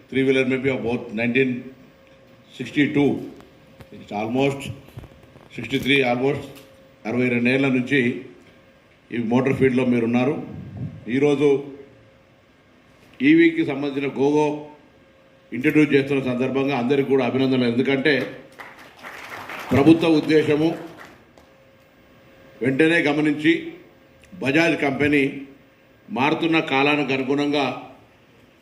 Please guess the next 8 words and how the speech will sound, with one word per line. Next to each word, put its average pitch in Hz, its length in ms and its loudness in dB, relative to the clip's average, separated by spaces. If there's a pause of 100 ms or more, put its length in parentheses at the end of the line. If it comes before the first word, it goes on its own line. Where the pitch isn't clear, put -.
మోటార్ 156 340 0 (1800)
వినియోగదారుడికి, 160 880 4
అదేవిధంగా 151 440 0 (760)
సమాజానికి 156 580 0
ఉపయోగపడే 143 400 2 (400)
విధంగా 135 340 0 (1120)
వారి 143 240 2
యొక్క 147 160 -2